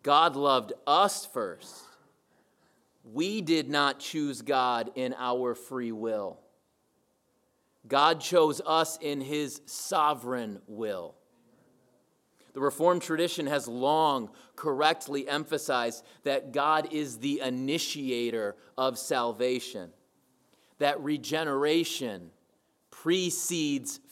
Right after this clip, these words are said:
faith. God's love is initiatory. Our love is reactionary.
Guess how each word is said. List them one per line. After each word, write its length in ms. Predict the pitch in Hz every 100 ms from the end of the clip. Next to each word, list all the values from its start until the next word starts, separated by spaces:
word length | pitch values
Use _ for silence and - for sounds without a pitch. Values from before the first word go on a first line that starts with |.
| - -
faith. 580 | 131 104 - - - _ _ _ _ _ _ _ _ _ _ _ _ _ _ _ _ _ _ -
God's 500 | 139 147 156 160 -
love 540 | 135 147 156 151 131 117
is 220 | 151 131
initiatory. 1080 | 135 135 156 - 151 139 131 143 127 113 98 - - -
Our 600 | 131 147 165 156 139 113 117
love 480 | 127 135 127 113 -
is 380 | 135 131 117 - _
reactionary. 1120 | 104 120 117 113 107 - - 104 98 82 87